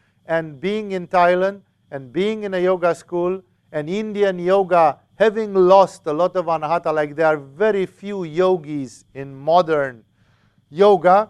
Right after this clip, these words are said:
who are like Ramakrishna or who are like Chaitanya or like Abhinavagupta, or very few. And because of this, generally, Anahata is getting lost.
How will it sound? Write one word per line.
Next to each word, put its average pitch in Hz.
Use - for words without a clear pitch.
who 185
are 170
like 160
Ramakrishna 143
or 120
who 135
are 151
like 147
Chaitanya 151
or 120
like 127
Abhinavagupta, 139
or 127
very 233
few. 233
And 139
because 160
of 156
this, 190
generally, 180
Anahata 160
is 147
getting 156
lost. 147